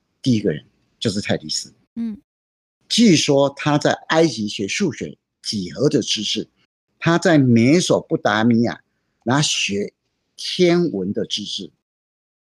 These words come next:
Speaker 1: 那这个人，他认为宇宙万物的本源是水，他认为大地就浮在水上，天上也都是水，所以啊，天上才会下雨。
Speaker 2: 嗯。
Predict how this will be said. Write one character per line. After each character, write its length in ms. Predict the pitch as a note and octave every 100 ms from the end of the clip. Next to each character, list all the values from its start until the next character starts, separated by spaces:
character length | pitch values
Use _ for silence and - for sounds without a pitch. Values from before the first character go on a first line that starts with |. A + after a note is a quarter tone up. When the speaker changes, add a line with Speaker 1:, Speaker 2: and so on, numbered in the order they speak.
| _ _ _ -
Speaker 1:
那 140 | G3
这 200 | - B3
个 180 | - C3
人， 240 | F2+ G2 -
他 160 | C3 -
认 180 | F3+ D3
为 160 | A2+ -
宇 160 | G#2+ F2+
宙 260 | E3 D3 D#3+
万 180 | C3+
物 120 | C#3+ A#2+
的 140 | G2+ _
本 200 | A2 F#2
源 280 | E2 - A2 - _ _ -
是 280 | - G#3
水， 560 | D3 - A2+ F#2 G2+ - _ _ _ _ _ _ _ _
他 140 | D3 E3
认 240 | A3+ D3+
为 120 | G2+
大 300 | - E3+ B2
地 180 | A2+ B2
就 240 | - A#2+ -
浮 120 | F#2+
在 140 | A#2
水 180 | G2+ - -
上， 240 | F#2 F2 _ _ _ _
天 360 | - E3 F3 E3+
上 300 | F#3 C3 -
也 120 | G#2 E2
都 180 | B2+
是 120 | C3 B2+
水， 300 | - D#2+ _ _ _ _ _
所 420 | - - A#2+ D3
以 80 | D#3+
啊， 180 | F#2+ D2+ _ _ -
天 260 | C3+ C#3
上 260 | C3 C3 G2+
才 160 | - E2
会 160 | G#2
下 320 | G#2 B2 E2
雨。 60 | - _ _ _ _ _
Speaker 2:
嗯。 200 | A#3 G#3